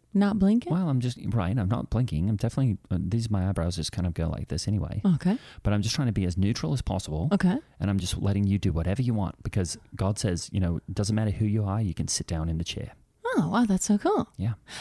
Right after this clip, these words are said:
Speaker 1: But I feel like I get a little self-conscious when you're looking at me. I'm like, "Do I have any blemishes? What's he looking at?"
Speaker 2: Oh, right, you do. And I, it doesn't matter because God doesn't judge.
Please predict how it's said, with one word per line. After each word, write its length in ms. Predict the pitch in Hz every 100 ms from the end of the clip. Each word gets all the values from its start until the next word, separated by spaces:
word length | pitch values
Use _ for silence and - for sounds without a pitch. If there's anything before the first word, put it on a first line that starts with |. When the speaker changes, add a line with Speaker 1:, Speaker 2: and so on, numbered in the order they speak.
| -
Speaker 1:
But 80 | 294
I 60 | 294
feel 180 | 330
like 160 | 392 381
I 80 | 269
get 140 | 240
a 40 | 240
little 140 | 226
self-conscious 480 | 220 247 302 339 233
when 120 | 220
you're 100 | 190
looking 160 | 185 196
at 80 | 208
me. 100 | 214
I'm 120 | 185
like, 180 | 175 -
"Do 80 | 160
I 40 |
have 80 | 160
any 120 | 165
blemishes? 720 | 156 208 226 220 - 214 202
What's 180 | 165 160
he 80 | 170
looking 300 | 185 233 240
at?" 280 | 240 226 220
Speaker 2:
Oh, 180 | 214 123
right, 200 | 117 -
you 100 | 90
do. 240 | 98 117
And 200 | 98 95
I, 200 | 95 95 -
it 100 | 92
doesn't 240 | 90 101
matter 200 | 98 104
because 280 | 117 101 82
God 380 | - 90 107 98 -
doesn't 400 | 92 92 92 - _ -
judge. 420 | - 120 - -